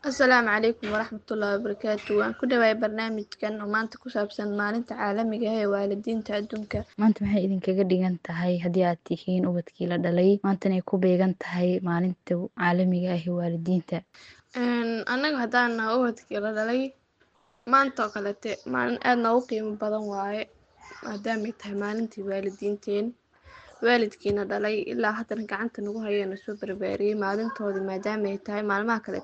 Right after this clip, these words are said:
Speaker 1: aad ayay nooga duwan tahay, noogana qurux badan tahay, noogana qiimo badan tahay.
Speaker 2: Sidee ayaad u aragtaa kaalinta waalidkaaga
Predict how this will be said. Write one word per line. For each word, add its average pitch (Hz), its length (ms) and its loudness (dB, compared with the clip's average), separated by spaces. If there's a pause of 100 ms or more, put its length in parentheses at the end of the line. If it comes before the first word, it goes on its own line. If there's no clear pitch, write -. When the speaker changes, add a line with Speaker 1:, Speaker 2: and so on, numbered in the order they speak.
Speaker 1:
aad 226 200 0
ayay 214 220 0
nooga 196 300 -2
duwan 196 300 -4
tahay, 202 200 -4
noogana 208 380 -4
qurux 208 340 -8
badan 208 320 -4
tahay, 196 220 -8
noogana 208 340 -4
qiimo 202 340 -6
badan 202 260 -6
tahay. 202 320 -6 (2000)
Speaker 2:
Sidee 220 300 6
ayaad 190 300 6
u 208 80 6
aragtaa 180 580 2
kaalinta 185 540 0
waalidkaaga 170 760 2